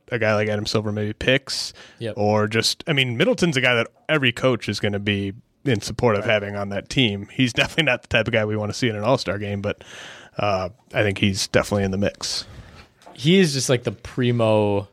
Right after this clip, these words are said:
Speaker 2: res-, injury reserve pick type
Speaker 1: Yeah.
Speaker 2: of guy. Like, he was made to be picked to an
Speaker 1: <laughs> Yeah.
Speaker 2: All-Star
Speaker 1: Oh,
Speaker 2: team as an
Speaker 1: yeah.
Speaker 2: injury,
Speaker 1: Oh, yeah.
Speaker 2: as a res-,
Speaker 1: Absolutely.
Speaker 2: as a replacement. But he, I think him more so than anybody,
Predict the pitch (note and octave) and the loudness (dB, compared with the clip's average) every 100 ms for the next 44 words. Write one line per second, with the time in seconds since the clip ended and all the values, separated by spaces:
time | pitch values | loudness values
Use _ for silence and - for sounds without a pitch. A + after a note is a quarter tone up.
0 | _ _ _ _ _ _ - A2 A2+ C3+ | _ _ _ _ _ _ -4 -2 0 0
1 | A#2+ A2 A2 G#2 G#2 G2 F#2+ - - - | 0 0 0 0 -2 -2 -4 -10 -10 -12
2 | - - - A2 G#2 G2 F#2+ G2 G#2 B2+ | -16 -4 0 0 0 -4 -4 -6 0 0
3 | A2 G#2+ A2+ G#2+ G#2+ G2+ G2 A#2+ G#2 A#2 | 0 2 4 4 0 -4 -2 -2 -4 -4
4 | A2+ G#2 C3 A2 - A2 B2+ A2 G#2 G2+ | -4 0 2 0 -2 -2 0 -2 -4 -6
5 | G#2+ A2 B2+ A2 G#2+ C#3 A#2 A2 G#2 A2 | -6 0 2 2 0 -2 -4 -6 -6 0
6 | B2+ A#2 G#2+ B2+ F#2+ G#2 G#2 G2 - - | 0 2 2 2 0 -4 -8 -14 -18 -20
7 | - _ _ C#3 C#3 B2+ D#3 D3+ D3 G#3+ | -20 _ _ 0 0 0 -4 0 0 0
8 | D3+ E3+ E3 D3 D3 D#3 C#3 A#2+ A#2 A#2+ | 0 -2 0 0 2 2 2 0 -4 -2
9 | A#2 A2+ A2 G#2 | -2 -2 -2 -6